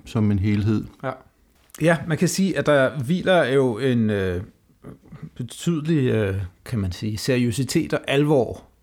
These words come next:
Speaker 2: over musikken. Det, der bliver sat en stemning, ikke mindst med det, som du sagde, det indledende gongslag der, ikke? At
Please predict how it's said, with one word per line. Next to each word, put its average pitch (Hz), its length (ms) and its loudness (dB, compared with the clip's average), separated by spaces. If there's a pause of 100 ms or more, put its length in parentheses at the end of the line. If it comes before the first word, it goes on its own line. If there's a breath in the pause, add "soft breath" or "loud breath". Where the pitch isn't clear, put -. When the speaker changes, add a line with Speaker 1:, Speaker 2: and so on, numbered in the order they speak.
(120)
Speaker 2:
over 131 420 -2
musikken. 131 500 0
Det, 127 240 -2
der 143 80 -2
bliver 123 160 0
sat 160 360 -2
en 156 100 0
stemning, 127 500 0
ikke 151 160 2
mindst 156 240 2
med 151 100 2
det, 135 220 2 (100)
som 120 180 -6
du 120 120 -4
sagde, 117 180 -2
det 113 80 -6
indledende 120 500 0 (560 loud breath)
gongslag 127 640 0
der, 107 160 -4
ikke? 127 240 -2
At 110 120 -2